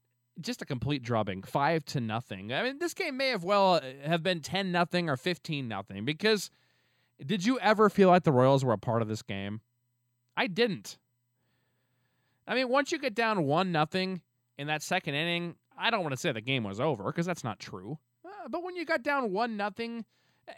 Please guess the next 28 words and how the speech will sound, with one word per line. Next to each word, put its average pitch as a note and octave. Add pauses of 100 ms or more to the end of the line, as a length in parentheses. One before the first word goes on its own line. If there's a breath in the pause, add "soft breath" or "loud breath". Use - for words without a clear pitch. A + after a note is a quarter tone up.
and, A#3
and A#3+
the A#3+
fact F#4
of, G#3
of G3+
how A3+
that A3+
run F#3
scored E3+
off A#2+
of C3+
the C#3+
normally F3
sure-handed D#3+
Alcides C3+
Escobar A#2+ (320 soft breath)
not C#3
coming D3+
up C3+
with C3+
the B2
ball, B2 (460)
which C#3+
he E3 (140)
does C3 (240)
probably, B2+
what, A2